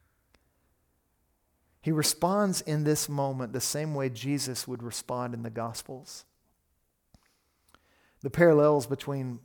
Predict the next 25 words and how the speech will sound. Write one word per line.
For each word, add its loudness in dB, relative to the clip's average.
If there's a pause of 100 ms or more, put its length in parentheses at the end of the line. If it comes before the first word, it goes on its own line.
Paul's 2
journey -4
to -6
Jerusalem -2
and -6
Jesus' -2
journey -4
to -4
Jerusalem -4 (320)
are 0
astounding. -4 (1500)
There's 4
a 0
pivotal 2
point -2
in -2
Luke's -2
Gospel -2
where -2
Jesus -2
resolves 0
to -4
go -2
to -8
Jerusalem -6